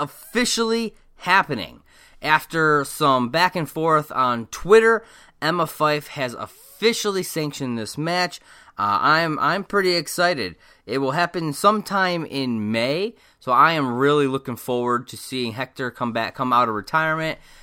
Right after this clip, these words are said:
and take on the Smasher, Kevin Smets. Uh, he's been dominating, uh, his, the two matches that he's been in so far. So I, I, I'm real excited to see, uh, this, this one, see if Hector still has it,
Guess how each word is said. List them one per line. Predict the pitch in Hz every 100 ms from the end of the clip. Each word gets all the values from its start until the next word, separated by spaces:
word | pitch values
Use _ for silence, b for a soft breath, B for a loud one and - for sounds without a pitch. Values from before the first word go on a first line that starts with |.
| b
and | 107 107 104
take | - 135 127 -
on | 120 120
the | 104
Smasher, | 92 - 113 117 120 - 127 117
Kevin | - 107 92 90
Smets. | - - 117 117 - - b b b
Uh, | - 76
he's | 78 110 98
been | 98 110 101 95
dominating, | 127 127 135 131 131 131 131 123 b b b
uh, | 87 92 92
his, | 107 95 -
the | - 101
two | - 139
matches | 127 117 113 107
that | 98
he's | 90 90
been | 90 131 151
in | 139 147 143
so | - 147 139
far. | 147 143 147 151 - b b b
So | - - 127 110
I, | 104 110
I, | 113 110 104 98
I'm | 113 123
real | 185 160
excited | 143 - 123 107 95 -
to | 98
see, | - - - 110 104 95 87
uh, | 87 82 78 87
this, | 104 113
this | 123 131 -
one, | 131
see | 131 139 135
if |
Hector | 113 131 -
still | 120 127 107
has | 135 147
it, | 165